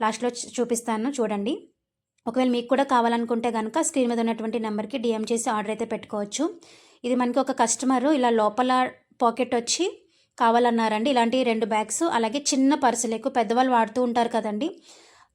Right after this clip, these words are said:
కాయిన్ పర్సులు, అవి అడిగారనమాట. అవి కూడా నేను తయారు చేశాను. దీని పొడవు చూసారు కదా, టెన్ ఇంచెస్ వచ్చింది, వెడల్పు లెవెన్, ట్వెల్వ్ పాయింట్ ఫైవ్ వచ్చిందండి. ఇదిగోండి, ఇవన్నీ కూడా మనకు వచ్చినటువంటి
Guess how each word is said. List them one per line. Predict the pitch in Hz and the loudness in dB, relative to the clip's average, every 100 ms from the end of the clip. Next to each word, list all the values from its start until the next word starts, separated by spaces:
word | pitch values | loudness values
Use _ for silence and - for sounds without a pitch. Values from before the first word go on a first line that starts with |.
| 240 | 2
కాయిన్ | 226 247 247 | 4 4 2
పర్సులు, | 220 - 269 320 226 | 2 0 0 0 0
అవి | 240 240 233 - _ _ 220 | 0 2 0 -4 _ _ -2
అడిగారనమాట. | 220 240 233 214 208 247 | 2 2 2 2 0 0
అవి | 220 226 | 0 0
కూడా | 240 233 | 0 2
నేను | 220 294 440 - _ - | 0 0 -2 -8 _ -4
తయారు | 226 214 214 | -2 0 -2
చేశాను. | 220 220 208 392 - _ _ _ _ | -4 -2 -2 -4 -6 _ _ _ _
దీని | 247 240 | -2 2
పొడవు | 226 240 254 | 2 2 0
చూసారు | 247 240 240 | 0 0 0
కదా, | 226 285 | -2 0
టెన్ | 247 220 | 0 -2
ఇంచెస్ | 220 233 226 | -2 -4 -4
వచ్చింది, | 226 233 233 277 | -4 -2 0 0
వెడల్పు | 226 220 226 | 0 0 -2
లెవెన్, | 214 214 220 _ - | -2 -2 -6 _ -4
ట్వెల్వ్ | 214 214 | -2 -2
పాయింట్ | 226 220 220 220 220 | -2 -2 -2 -4 -2
ఫైవ్ | 208 202 | -2 -2
వచ్చిందండి. | 202 220 214 202 269 427 _ _ _ _ _ _ _ _ _ _ _ _ _ _ 226 | -2 -4 -4 -4 -4 -6 _ _ _ _ _ _ _ _ _ _ _ _ _ _ -8
ఇదిగోండి, | 208 214 262 | -4 -2 2
ఇవన్నీ | 254 220 226 240 | 2 2 0 0
కూడా | 269 | 2
మనకు | 269 247 226 | 2 0 -2
వచ్చినటువంటి | - 220 220 208 214 | -2 -6 -4 -6 -2